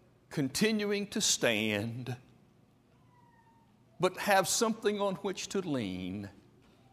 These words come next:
they would constantly watch over the sheep under their care. "I have confidence because I will never fear.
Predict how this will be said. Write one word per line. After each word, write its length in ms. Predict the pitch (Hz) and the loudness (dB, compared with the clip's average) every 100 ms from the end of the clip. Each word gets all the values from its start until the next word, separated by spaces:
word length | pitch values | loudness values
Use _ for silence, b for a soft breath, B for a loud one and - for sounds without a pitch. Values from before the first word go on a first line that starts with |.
| _ _ - _ _ _ _ - - | _ _ -20 _ _ _ _ -14 2
they 100 | 143 | 4
would 220 | 123 117 | 4 -2
constantly 760 | - 156 180 - - - 170 156 | 2 2 2 -2 -4 -4 -6 -4
watch 440 | 107 123 143 - | 2 2 2 0
over 340 | 123 107 95 | -4 -4 -6
the 100 | 95 | -8
sheep 480 | 92 - 143 90 - | -2 -2 -2 -4 -6
under 220 | 95 90 | -8 -8
their 180 | 87 92 | -8 -10
care. 440 | 90 107 87 - - - - - _ _ _ - _ - _ _ _ _ _ _ _ _ _ _ _ - - _ - - - - - - - - _ _ _ _ _ - _ _ _ - - - - | -8 -8 -8 -12 -20 -20 -20 -20 _ _ _ -20 _ -20 _ _ _ _ _ _ _ _ _ _ _ -20 -20 _ -20 -20 -20 -20 -20 -20 -20 -20 _ _ _ _ _ -20 _ _ _ -20 -20 -20 -8
"I 60 | 165 | -4
have 160 | 175 | -4
confidence 880 | - 160 147 - 87 78 - - - - - - _ _ _ _ _ _ _ _ _ _ _ - - - | 4 4 4 -2 -8 -10 -8 -6 -6 -10 -20 -20 _ _ _ _ _ _ _ _ _ _ _ -20 -20 -18
because 240 | - 120 | -6 0
I 160 | 135 123 | 2 2
will 120 | 123 | 2
never 300 | 113 117 127 | 0 -2 -4
fear. 640 | 120 123 101 87 - - | -6 -8 -8 -10 -14 -18